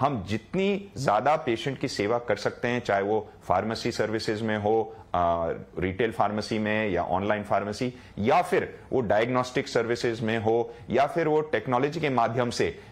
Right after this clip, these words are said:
जिसे हम कहते हैं टेलीकंसल्टेशन, या जो आगे की भी टेक्नोलॉजीज आए हैं जिससे रिमोट केयर जिसे हम बोलते हैं, दूर से जो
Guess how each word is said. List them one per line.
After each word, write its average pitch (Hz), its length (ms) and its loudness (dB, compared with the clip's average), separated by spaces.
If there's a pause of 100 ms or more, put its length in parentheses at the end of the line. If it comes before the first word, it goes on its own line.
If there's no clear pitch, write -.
जिसे 101 180 0
हम 110 120 -2
कहते 104 240 0
हैं 107 140 0
टेलीकंसल्टेशन, 107 1120 0
या 98 140 2
जो 98 340 0
आगे 104 280 2
की 113 160 -2
भी 107 140 0
टेक्नोलॉजीज 98 680 0
आए 101 180 2
हैं 101 220 0
जिससे 95 380 -2 (220)
रिमोट 117 380 2
केयर 110 260 2
जिसे 104 240 0
हम 98 200 0
बोलते 90 300 0
हैं, 95 200 0
दूर 110 220 0
से 107 180 0
जो 104 300 0